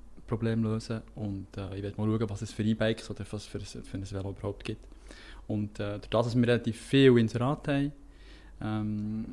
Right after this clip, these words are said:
gibt's natürlich eine gewisse Transparenz und kann dort natürlich auch wie bei Autoscout eigentlich eins zu eins alles vergleichen. Unabhängig vom Markenpreis, Modell et cetera.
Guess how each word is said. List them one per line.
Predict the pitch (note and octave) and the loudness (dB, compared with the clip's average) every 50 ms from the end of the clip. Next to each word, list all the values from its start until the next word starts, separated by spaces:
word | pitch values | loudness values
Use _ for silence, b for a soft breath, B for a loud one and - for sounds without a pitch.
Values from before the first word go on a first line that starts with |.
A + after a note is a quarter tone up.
| - B2+ - | -10 -8 -8
gibt's | A#2+ - - | -8 -6 -6
natürlich | A2 - A#2 A#2 | -4 -4 -4 -4
eine | - | 0
gewisse | A#2+ A#2+ A#2 - A2+ | -2 -2 0 0 -4
Transparenz | G#2 - G#2+ G#2+ - - G#2+ A#2 B2+ C#3 C#3 - | -2 -2 -4 -4 -2 -2 0 0 0 0 -2 -4
und | - | -6
kann | - G#2+ - | -8 -6 -6
dort | A2 - - - - - - - - - - | -6 -10 -10 -16 -20 -18 -18 -16 -16 -8 -6
natürlich | A#2 A2+ - B2 A#2 G#2+ - | -6 -2 0 0 0 0 0
auch | B2 A2+ | -2 -2
wie | A2+ | 0
bei | G#2+ A2 G#2+ | 0 0 0
Autoscout | G#2+ A2 A#2+ A#2 - - A2+ G#2+ A2 - | 0 -2 -4 -6 -6 -4 -4 -4 -4 -4
eigentlich | - A2 A2+ A2 - | -6 -6 -4 -4 -4
eins | G#2+ G#2+ - | -4 -6 -6
zu | - - G#2 | -6 -6 -4
eins | G#2 G#2+ - - | -4 -4 -6 -6
alles | - G#2 G#2+ G#2 - | -4 -4 -4 -4 -4
vergleichen. | - G#2 - G#2 G2+ G#2+ - - - - - - - | -6 -8 -6 -6 -8 -10 -10 -14 -14 -16 -16 -4 0
Unabhängig | A2+ A2 G#2+ G#2 A2+ G#2+ G#2+ A2 G#2 | 0 0 2 2 0 0 0 0 -2
vom | - G#2+ G#2 | 0 -2 0
Markenpreis, | G#2+ G#2+ A2 G#2+ - A2 - - - G#2+ G2+ G2+ G2+ - - - - b b b b b b - | 0 0 -2 -2 -4 -8 -8 -6 -4 -4 -2 -2 -4 -8 -10 -14 -16 b b b b b b -8
Modell | - - - G2 F#2+ F#2+ G#2 | -6 -6 -6 -6 -6 -8 -8
et | G2+ - | -10 -10
cetera. | - - - - - | -12 -12 -12 -14 -16